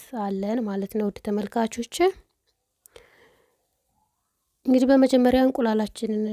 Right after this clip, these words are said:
እንሰብራለን። ሶስት እንቁላል ነው የተጠቀምኩት ውድ ተመልካቾች። ቀላል የሆነ አሰራር ነው። እንደው አንዳንድ ጊዜ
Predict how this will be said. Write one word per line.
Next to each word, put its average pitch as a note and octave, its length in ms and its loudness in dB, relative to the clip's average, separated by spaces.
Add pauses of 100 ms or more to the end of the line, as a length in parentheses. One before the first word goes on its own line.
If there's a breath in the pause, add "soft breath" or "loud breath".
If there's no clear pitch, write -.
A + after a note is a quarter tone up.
(460)
እንሰብራለን። G#3 800 2
ሶስት - 280 -6
እንቁላል G#3 400 -4
ነው G#3 120 -4
የተጠቀምኩት B3+ 680 -2
ውድ C4 200 0
ተመልካቾች። C4+ 800 2 (240)
ቀላል G3+ 440 -6
የሆነ G#3+ 260 -2 (280)
አሰራር G3+ 640 -2
ነው። C4+ 160 4 (880 soft breath)
እንደው C4 140 2
አንዳንድ A#3+ 360 2
ጊዜ A3 220 -6